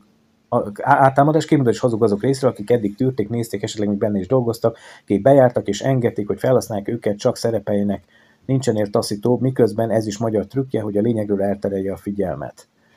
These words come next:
Ö, ö, i-, igen, igen, tehát lehet ilyet mondani, hogy erkölcsileg, úgymond, ö,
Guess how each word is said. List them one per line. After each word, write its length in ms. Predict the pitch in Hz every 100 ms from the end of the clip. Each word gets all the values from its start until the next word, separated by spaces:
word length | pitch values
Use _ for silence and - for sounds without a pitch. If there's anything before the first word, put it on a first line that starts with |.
| _ _ _ _ _
Ö, 520 | 113 113 113 117 113 117 - _ _ _ _ -
ö, 440 | 117 120 120 117 110 - - 110
i-, 300 | 131 127 -
igen, 540 | 123 123 113 107 95
igen, 260 | - 123 107
tehát 160 | 127 151
lehet 220 | 151 -
ilyet 260 | 104 101
mondani, 360 | 104 101 101 110
hogy 160 | 110 107
erkölcsileg, 720 | 107 104 104 104 107 110 113
úgymond, 500 | 107 104 107 113 120
ö, 160 | 104